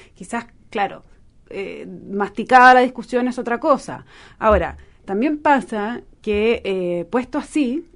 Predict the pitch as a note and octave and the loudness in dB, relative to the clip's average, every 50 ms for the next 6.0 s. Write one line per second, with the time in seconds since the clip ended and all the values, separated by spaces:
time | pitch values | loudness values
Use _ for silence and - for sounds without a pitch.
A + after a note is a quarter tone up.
0 | _ _ _ _ _ - G#3 A3 - - A3+ G#3+ G#3 G3+ G3+ G3+ G3 F#3+ F#3+ G3 | _ _ _ _ _ -8 -8 -8 -8 -4 -4 0 2 2 2 4 2 2 2 0
1 | G#3 G#3 G#3+ G#3+ A3 A3+ A3+ A3 A3+ - G3 F#3+ F#3+ G3 G3+ A3 A3+ G#3+ - G#3 | 0 0 0 2 2 2 0 -2 -4 -6 -4 -4 -2 -2 -2 -2 -2 -2 -4 -6
2 | G3 F#3 F3+ F3 F3 F3 F#3 F3+ F3 - F3+ F3+ E3+ E3+ G#3 G3+ - A3 G3 F3+ | -8 -6 -6 -8 -6 -6 -6 -6 -6 -8 -8 -10 -8 -10 -10 -12 -12 -12 -10 -8
3 | E3+ E3 E3 - G3 F#3 - G#3 F#3 D#3 - D#3+ F3+ G3+ G#3+ A3+ A#3+ B3 B3 - | -8 -8 -8 -8 -10 -10 -8 -8 -8 -8 -6 -6 -6 -4 -2 -4 -4 -6 -6 -8
4 | C#4 C4+ C4 C4 B3+ B3+ A#3+ A#3 A#3 A#3 _ - _ _ - _ - _ - G#3+ | -6 -6 -4 -4 -6 -6 -8 -10 -12 -14 _ -20 _ _ -20 _ -20 _ -10 -10
5 | A#3+ A#3 - A#3 A3 G#3+ A#3 C4+ C4+ A#3+ B3+ B3+ A#3+ A#3 A3+ A3+ G#3+ A3 G#3 | -10 -8 -6 -6 -4 -4 -4 -4 -4 -4 -4 -4 -4 -4 -6 -8 -10 -10 -12